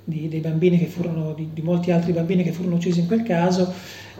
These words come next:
che raccontano di essere rimasti in mezzo ai corpi, si sono salvati, una cosa abbastanza comune quella di alcune persone che si salvano,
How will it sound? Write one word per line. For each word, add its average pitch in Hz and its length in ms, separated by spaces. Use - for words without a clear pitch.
che 214 120
raccontano 214 600
di 175 120
essere 185 240
rimasti 185 420
in 180 60
mezzo 185 200
ai 185 100
corpi, 180 540
si - 120
sono 175 180
salvati, 185 500
una 165 100
cosa 175 200
abbastanza 170 400
comune 185 420
quella 160 200
di 156 260
alcune 170 360
persone 170 340
che 165 80
si 170 120
salvano, 165 680